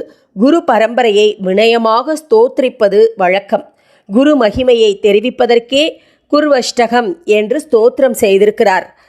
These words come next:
அவர் இயற்றியுள்ள ஞான நூல்களில், முன்னமே உள்ள நூல்களில் பாஷ்யமாக இன்றி சொந்தமாக செய்துள்ள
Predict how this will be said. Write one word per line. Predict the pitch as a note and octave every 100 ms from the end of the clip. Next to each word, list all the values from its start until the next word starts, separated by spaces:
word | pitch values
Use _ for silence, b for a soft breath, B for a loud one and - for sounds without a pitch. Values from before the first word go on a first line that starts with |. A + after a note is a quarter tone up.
| b b
அவர் | A3 A#3+ A#3+
இயற்றியுள்ள | - A#3 B3+ B3+ B3 G#3+ G#3 G3
ஞான | F#3 G3+ A3+ B3
நூல்களில், | G#3 G3 G#3+ G3+ G3+ G3 b b b
முன்னமே | A3 A#3+ B3+ B3+ C#4+ D#4
உள்ள | A3 A3 G#3+ G#3
நூல்களில் | G#3 C4+ C4+ A3+ G#3 F#3
பாஷ்யமாக | F#3 A3 - A3+ G#3+ A3+ C#4
இன்றி | G#3+ G#3 A#3 F#3 - B B
சொந்தமாக | - D4+ D#4 D#4 B3 A#3 C#4
செய்துள்ள | C#4+ A3 G3+ F#3+ F#3 C4+